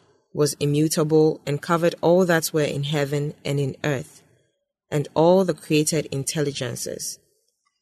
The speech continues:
Christ was with his disciples forty days and forty nights, and then he was taken up from them into heaven,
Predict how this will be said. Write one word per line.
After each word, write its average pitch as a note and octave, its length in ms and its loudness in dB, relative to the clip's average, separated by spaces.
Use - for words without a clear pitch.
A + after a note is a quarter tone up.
Christ A3 400 2
was D#3+ 280 -2
with D3+ 200 -2
his D3 160 -4
disciples D3+ 760 -2
forty F3+ 300 4
days D3+ 240 2
and C#3+ 140 -2
forty D3 340 -4
nights, C#3 300 -4
and C3 280 -6
then C#3+ 380 -2
he F#3 80 2
was E3 180 0
taken G3+ 300 2
up F#3+ 140 0
from D3+ 220 -2
them D3+ 200 0
into C#3 240 -4
heaven, C#3+ 500 -6